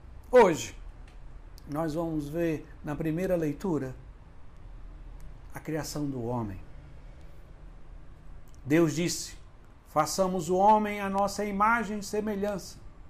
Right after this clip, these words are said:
para que domine sobre os peixes do mar, sobre as aves do céu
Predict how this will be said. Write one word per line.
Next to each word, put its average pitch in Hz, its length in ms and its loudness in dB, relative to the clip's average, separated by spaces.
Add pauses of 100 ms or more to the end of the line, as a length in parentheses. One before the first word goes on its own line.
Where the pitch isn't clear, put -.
(1400)
para 190 260 10
que 202 160 0
domine 220 560 6
sobre 214 300 2
os 196 100 -2
peixes 233 520 4
do 214 120 4
mar, 180 320 0 (520)
sobre 147 280 -4
as 139 220 2
aves 156 460 8
do 143 120 -6
céu - 380 -6